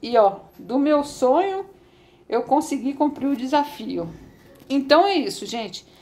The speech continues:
Eu, eu vou deixar em aberto. Sintam-se à vontade pra fazer o, o desafio. Pode falar que foi a Porta da Lu que convidou.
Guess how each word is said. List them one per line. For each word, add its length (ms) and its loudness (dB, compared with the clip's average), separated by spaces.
Eu, 260 6
eu 140 6
vou 140 2
deixar 400 4
em 140 0
aberto. 720 0
Sintam-se 760 -2
à 80 4
vontade 720 2
pra 180 -4
fazer 760 -2
o, 680 -4
o 80 -4
desafio. 560 0
Pode 440 0
falar 320 2
que 100 -16
foi 160 -6
a 60 -2
Porta 340 -4
da 140 0
Lu 160 -4
que 520 -12
convidou. 800 2